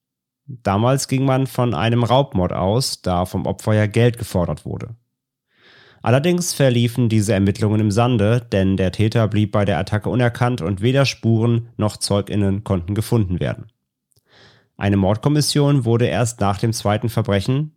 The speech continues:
dem Mord an der Bademeisterin an der S-Bahn-Station, ins Leben gerufen. Dort wurde auch das erste Mal Kleidung nahe des Tatorts sichergestellt und sollte nach seiner Verhaftung zur erdrückenden Beweislast werden,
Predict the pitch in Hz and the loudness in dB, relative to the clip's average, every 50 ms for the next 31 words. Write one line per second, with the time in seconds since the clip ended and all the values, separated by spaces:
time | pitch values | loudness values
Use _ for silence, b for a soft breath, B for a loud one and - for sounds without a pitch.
0 | _ - 104 104 104 107 - 95 98 92 98 101 - - 104 104 101 92 104 104 | _ 2 2 4 2 2 0 0 0 2 0 0 0 0 0 2 2 2 4 4
1 | 113 113 104 95 92 95 95 - - 98 92 101 107 113 - 55 87 98 95 95 | 4 4 4 2 2 2 0 -2 -2 -2 -2 0 0 0 -2 -2 0 0 0 0
2 | 95 92 - - 101 - - 95 92 87 - - 90 85 - - 95 90 90 90 | 0 0 0 -2 -4 -2 -2 -2 -2 -2 -2 -2 -4 -4 -4 -2 -2 -2 -2 -2
3 | - - 101 - - 107 110 107 107 87 87 80 76 76 - - - - _ _ | -2 -4 -4 -2 0 2 2 2 2 2 0 -2 -2 -4 -6 -8 -12 -14 _ _
4 | _ _ _ _ _ _ _ _ _ _ _ _ _ _ _ _ _ _ _ _ | _ _ _ _ _ _ _ _ _ _ _ _ _ _ _ _ _ _ _ _
5 | _ _ _ - 90 90 113 127 127 - - 90 98 113 135 160 139 87 120 131 | _ _ _ -2 0 2 2 2 0 -2 -2 0 2 2 2 2 2 2 2 2
6 | 120 117 127 120 - - 87 101 98 - - 113 110 113 117 117 - - - 127 | 2 0 0 -2 0 -2 -2 -4 -2 -2 0 2 2 2 2 0 -2 -2 0 2
7 | 131 147 143 107 87 87 87 82 82 78 80 85 82 85 - - - 90 95 - | 2 2 2 0 0 0 0 -2 -2 -2 -2 -2 -4 -4 -6 -6 -4 -4 -4 -4
8 | 82 - - - 110 127 135 123 117 107 - 123 113 113 117 113 B B B B | -4 -4 -2 0 0 0 0 0 -2 -4 -2 0 0 2 0 0 B B B B
9 | B B B B B - 139 131 117 - 113 107 107 101 117 113 104 101 98 101 | B B B B B -4 -4 -2 0 2 2 2 2 2 0 0 2 2 0 0
10 | 95 - - 101 98 95 95 90 - 92 87 90 101 98 - - - 101 98 101 | -2 -2 -2 0 0 0 0 -2 -2 -2 -2 -2 -2 -4 -4 -4 -2 -2 -2 -2
11 | 95 - - 104 98 98 64 95 98 - - 117 117 - 127 120 120 120 117 117 | -2 -4 -4 -2 -2 0 0 -2 -2 0 0 0 0 0 0 0 2 2 2 2
12 | 110 110 107 104 - - - 87 - - - 85 80 82 - - 113 95 90 | 2 2 2 0 0 -2 -4 -4 -4 -4 -4 -2 -2 -2 -2 -4 -6 -8 -14